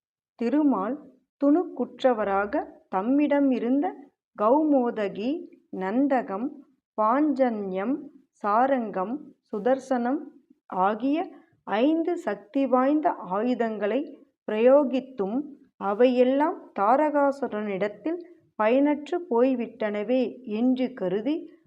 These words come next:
அந்த அசுரனிடத்தில் தாமே விரைந்து சென்று, "அசுரத் தலைவனே, உன்னுடைய வீர தீரத்தையும்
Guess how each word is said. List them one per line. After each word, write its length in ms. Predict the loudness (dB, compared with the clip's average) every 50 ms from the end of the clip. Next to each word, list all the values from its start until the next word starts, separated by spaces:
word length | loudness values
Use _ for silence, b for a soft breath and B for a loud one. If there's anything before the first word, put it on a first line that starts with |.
| B _
அந்த 500 | -6 -4 0 2 2 2 2 2 0 0 -4
அசுரனிடத்தில் 1120 | -6 -6 -6 -4 -2 0 0 2 2 2 2 0 0 0 0 0 -2 -2 -2 -2 -2 -4 B B B B B _ _
தாமே 540 | 0 2 2 4 4 4 4 2 2 0 0
விரைந்து 560 | -2 -2 0 0 2 2 2 2 2 0 -2 -4
சென்று, 640 | -6 -6 -6 -6 -6 -4 -4 -4 -6 -8 -14 -20 _ _ _ _ _
"அசுரத் 560 | -10 -8 -6 -4 -2 0 0 0 -2 -4 -4
தலைவனே, 760 | -2 -2 0 0 0 -2 -2 -4 -4 -4 -6 -6 -8 -12 -18 -20 _ _ _
உன்னுடைய 800 | -6 -2 2 2 4 6 6 6 8 6 6 6 4 0 -2 -6 -8
வீர 420 | -6 -2 0 0 0 2 2 0
தீரத்தையும் 800 | 0 0 -2 -4 -2 -2 -2 -4 -6 -6 -6 -4 -2 0 -2 -2